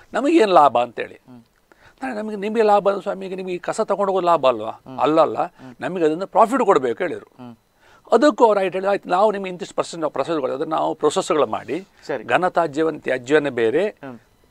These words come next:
Speaker 2: ಹಸಿ
Speaker 1: ಹಸಿರು
Speaker 2: ತ್ಯಾಜ್ಯ
Speaker 1: ತ್ಯಾಜ್ಯವನ್ನೇ ಬೇರೆ,
Speaker 2: ಹ್ಮ್.
Speaker 1: ಅಥವಾ ಕೊ-, ವ್ಯಾ-, building ವೇಸ್ಟೇಜ್‌ಗಳು ಬೇರೆ,
Speaker 2: ಹ್ಮ್.
Speaker 1: ಅದರಲ್ಲಿ ಮೂರು ಥರದ
Speaker 2: ಘನ,
Speaker 1: ತ್ಯಾಜ್ಯಗಳನ್ನ
Speaker 2: ಘನ
Speaker 1: ಮಾಡಿ
Speaker 2: ತ್ಯಾಜ್ಯ. ಹ್ಮ್.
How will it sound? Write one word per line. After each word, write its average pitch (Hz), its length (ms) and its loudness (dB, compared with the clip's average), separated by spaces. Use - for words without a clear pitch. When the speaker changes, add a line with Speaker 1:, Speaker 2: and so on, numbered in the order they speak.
Speaker 2:
ಹಸಿ 165 180 -4
Speaker 1:
ಹಸಿರು 143 180 0
Speaker 2:
ತ್ಯಾಜ್ಯ 135 180 -2
Speaker 1:
ತ್ಯಾಜ್ಯವನ್ನೇ 131 480 2
ಬೇರೆ, 110 360 0
Speaker 2:
ಹ್ಮ್. 131 160 -12
Speaker 1:
ಅಥವಾ - 440 0
ಕೊ-, - 220 -4
ವ್ಯಾ-, 131 260 0
building 175 380 -2
ವೇಸ್ಟೇಜ್‌ಗಳು 131 440 0
ಬೇರೆ, 90 200 -4
Speaker 2:
ಹ್ಮ್. - 280 -10
Speaker 1:
ಅದರಲ್ಲಿ 180 160 -4
ಮೂರು 170 220 0
ಥರದ 160 200 2
Speaker 2:
ಘನ, 131 120 -12
Speaker 1:
ತ್ಯಾಜ್ಯಗಳನ್ನ 131 420 2
Speaker 2:
ಘನ 110 60 -6
Speaker 1:
ಮಾಡಿ 117 240 0
Speaker 2:
ತ್ಯಾಜ್ಯ. - 160 -6
ಹ್ಮ್. 117 160 -16